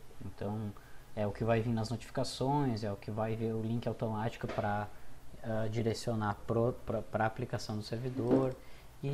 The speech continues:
não diferente, o Fusion também pega daqui. Ah, então a gente vai colocar aqui um endereço, eu vou colocar porque eu não tenho um D N S pra ele. E se eu deixar localhost, os outros computadores nunca vão encontrar esse aqui, porque localhost é apenas o próprio localhost, ok?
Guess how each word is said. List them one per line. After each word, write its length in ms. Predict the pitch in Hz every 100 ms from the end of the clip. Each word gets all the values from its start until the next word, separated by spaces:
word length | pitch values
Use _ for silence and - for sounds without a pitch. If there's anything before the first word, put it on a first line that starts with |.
| 151 175 202 185
não 260 | 143 147 151
diferente, 760 | - 143 135 127 135 135 139
o 20 |
Fusion 340 | 139 131 127 127
também 280 | 123 113 120
pega 240 | 117 120
daqui. 360 | 127 127 - 101 - - - -
Ah, 100 | - - -
então 120 | -
a 40 | 127
gente 140 | 143
vai 100 | 165
colocar 300 | 165 165 156
aqui 140 | 143 143
um 60 |
endereço, 560 | 135 127 107 101 135 -
eu 60 | 104
vou 80 |
colocar 320 | 110 101 - 104
porque 260 | - -
eu 40 | 113
não 140 | 113
tenho 200 | 117 110
um 140 | 107
D 100 | 95
N 140 | 98 95
S 180 | 95 -
pra 180 | 95
ele. 240 | 95 127 123 - - - -
E 60 |
se 100 | 127
eu 60 | 143
deixar 280 | 139 - 135
localhost, 920 | 135 131 123 104 117 139 139 - 127
os 180 | 113 -
outros 300 | 127 - -
computadores 840 | 131 123 113 117 139 143 - -
nunca 460 | 123 117 139 156 127
vão 120 | 127
encontrar 400 | 123 120 117 120
esse 160 | 120 147
aqui, 300 | - 107 - - - - - -
porque 220 | 107 107
localhost 840 | 110 110 120 113 117 120 135 -
é 80 | 139
apenas 380 | 127 127 135 135
o 40 |
próprio 340 | - 127 127 131
localhost, 600 | 127 147 143 110 98 98
ok? 280 | - 104